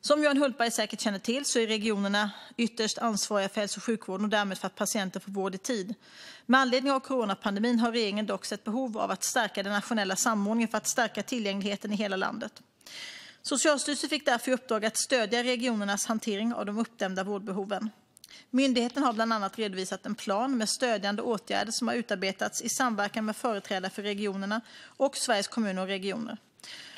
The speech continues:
Under hösten har Socialstyrelsen publicerat ett stöd för utmönstring av ineffektiva åtgärder i vården.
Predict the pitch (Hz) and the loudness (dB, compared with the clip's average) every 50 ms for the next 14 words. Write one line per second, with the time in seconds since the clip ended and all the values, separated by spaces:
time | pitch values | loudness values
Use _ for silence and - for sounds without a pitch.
0 | - - - 247 254 269 254 294 294 285 - - 311 269 269 - - 240 - 277 | -6 0 4 6 6 8 8 6 4 4 2 0 0 0 0 0 -2 0 2 2
1 | 254 226 - - 214 - - 214 - 226 202 208 208 - 214 202 - 196 - - | 2 2 0 -2 -4 -4 -2 -2 -2 -2 -2 -2 0 0 0 0 -2 -4 -2 -2
2 | - - - 214 233 269 269 - - 254 - 269 247 - - 220 202 196 196 196 | -2 0 2 2 2 2 0 -2 -4 -2 0 0 0 0 0 0 0 2 0 -2
3 | - - - 214 202 202 - 214 214 208 202 - - 202 - 226 196 196 214 214 | -2 -4 -2 -2 0 -2 -2 -2 -2 -2 -2 -4 -6 -6 -4 -2 -2 0 -2 -2
4 | 202 - - 202 185 180 190 185 196 180 175 180 208 220 214 | -4 -2 -2 -2 -2 -2 -2 -4 -4 -6 -6 -6 -6 -6 -6